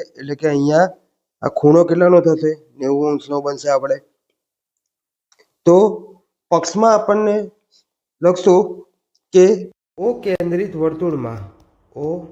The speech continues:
કેન્દ્રિત વર્તુળની જીવા, જીવા એ બી છે,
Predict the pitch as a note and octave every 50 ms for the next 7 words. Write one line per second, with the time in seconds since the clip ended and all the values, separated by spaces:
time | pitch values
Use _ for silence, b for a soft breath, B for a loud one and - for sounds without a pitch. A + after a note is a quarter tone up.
0 | - _ _ _ _ _ _ _ _ _ _ _ _ _ _ _ _ _ _ _
1 | _ _ - C#3+ C#3 C#3 C#3+ C#3+ D3 D#3 E3+ E3 - - - - _ _ _ _
2 | _ _ _ _ _ _ _ _ _ _ _ _ _ _ _ _ _ _ _ _
3 | _ _ _ _ _ _ _ _ _ _ _ _ _ _ _ _ _ _ _ _
4 | _ _ _ _ _ _ _ _ _ _ _ _ _ _ _ C3 A#2 A#2 C3+ C#3+
5 | C#3+ C#3 C#3+ - E3+ F3 F3+ F#3 F#3 F#3 F#3+ F#3 F#3+ F#3 D3+ D#3 D3 C3+ B2 A2+
6 | A2 G#2 F#2+ - - _ _ _ _ _ _ _ _ _ _ _ _ _ _ _
7 | _ _ _ _ _ _ _ _ _ _ _ - _ _ _ _ _ _ _ _
8 | _ - B2+ A#2 C#3+ D3+ D3 C3 A#2+ A#2+ C3+ C3+ - - _ _ _ _ _ _
9 | _ _ _ _ _ _ _ _ _ _ _ _ _ _ _ _ _ _ _ _
10 | _ _ _ _ _ _ _ _ _ _ _ _ _ - D#3+ F3 E3+ D#3 D#3 C#3+
11 | A2+ G2 G#2 G2+ - - -